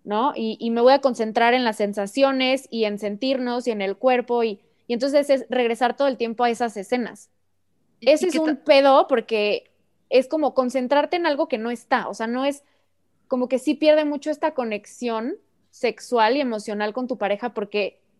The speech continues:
Speaker 1: es un tema, el "no me puedo excitar si no pienso en la pornografía", y es súper común, pero,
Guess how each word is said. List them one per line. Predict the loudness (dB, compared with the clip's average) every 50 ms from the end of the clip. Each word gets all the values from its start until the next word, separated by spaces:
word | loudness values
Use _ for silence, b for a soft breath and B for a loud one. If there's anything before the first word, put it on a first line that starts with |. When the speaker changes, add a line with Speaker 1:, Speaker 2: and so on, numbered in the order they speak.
| _ _ 0
Speaker 1:
es | 0 2 2
un | 2 2
tema, | 2 4 4 4
el | 2 2
"no | 2 0
me | 0 0 2
puedo | 4 4 4 4
excitar | 4 2 -2 -4 -2 -2 -2 -2
si | -4 -6
no | -6 -4 -6 -4
pienso | -4 -4 -4 -4 -4 -4 -4
en | -2 -4
la | -4 -4
pornografía", | -4 -6 -6 -4 -4 -4 -4 -4 -4 -4 -4 -4 -4 _
y | -4 -4
es | -4 -4 -10 _
súper | -20 -10 -2 0 0 0 2 2 2 2 2
común, | -2 -6 -6 -6 -6 -8 -8 -10 -4 0
pero, | 2 4 4 4 2 0